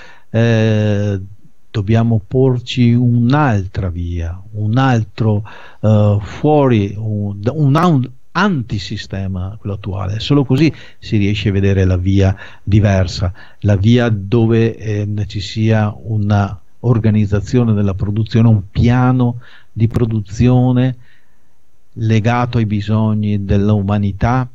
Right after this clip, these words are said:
e in armonia con l'ambiente. Ecco, solo ponendoci in questo modo, in quest'ottica, possiamo vedere che c'è un mondo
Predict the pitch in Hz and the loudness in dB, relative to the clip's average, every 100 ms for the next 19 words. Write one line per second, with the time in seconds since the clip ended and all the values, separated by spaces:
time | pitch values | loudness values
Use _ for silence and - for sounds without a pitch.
0 | - - - - 113 107 104 95 95 95 | -16 -20 -20 -6 -2 0 0 0 -2 -2
1 | 98 95 92 95 - 101 98 98 95 90 | 0 2 0 -2 -2 -2 2 2 2 0
2 | 90 87 87 - - - - - 117 117 | 0 -2 -4 -6 -8 -18 -20 -4 0 0
3 | 110 - 160 151 117 - - - 131 135 | 0 0 2 2 0 -8 -20 -4 2 2
4 | 147 151 143 127 - 120 113 113 - 123 | 2 0 0 -2 -2 -4 0 -2 0 0
5 | 120 101 98 107 - 110 - 135 87 - | 0 0 0 0 0 0 0 -2 -2 -6
6 | - 92 - - - - 117 - 117 104 | -6 -6 -10 -16 -20 -8 -4 0 2 2
7 | 104 101 90 110 101 117 107 101 101 98 | 2 0 -2 -6 0 2 4 4 2 0
8 | 95 98 - 113 101 113 156 135 104 87 | -4 -4 -2 0 2 2 2 2 0 -4
9 | 82 | -8